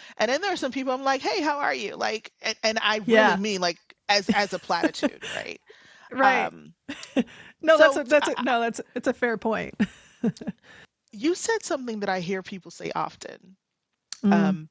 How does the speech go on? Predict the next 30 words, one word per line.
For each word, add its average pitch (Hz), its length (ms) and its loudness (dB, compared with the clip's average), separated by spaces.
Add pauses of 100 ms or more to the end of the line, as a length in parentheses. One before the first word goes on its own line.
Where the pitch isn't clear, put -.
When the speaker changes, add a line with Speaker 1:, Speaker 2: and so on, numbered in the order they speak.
Speaker 1:
both 180 260 -2
in 170 160 -6
personal, 170 540 -8 (120)
the 170 100 -16
personal 170 340 -10
context - 680 -12
and, 160 440 -10
uh, - 140 -2
in 160 80 -8
the 156 40 -12
workplace. - 580 -20 (580)
They 190 280 -2
say, 180 800 -4 (100)
uh, - 280 -2 (160)
"We 202 240 -10
are 180 100 -4
con-, 165 460 -6 (420)
conflict, - 880 -6 (1080)
we 208 120 -8
avoid 175 320 -2
conflict," - 720 -10
or 156 320 -8
"We're 160 180 -16
conflict, - 600 -8
we 170 120 -20
have 165 160 -4
a - 180 -8 (440)
conflict 165 480 -2
avoidance 151 840 -8 (320)
issue." - 360 -4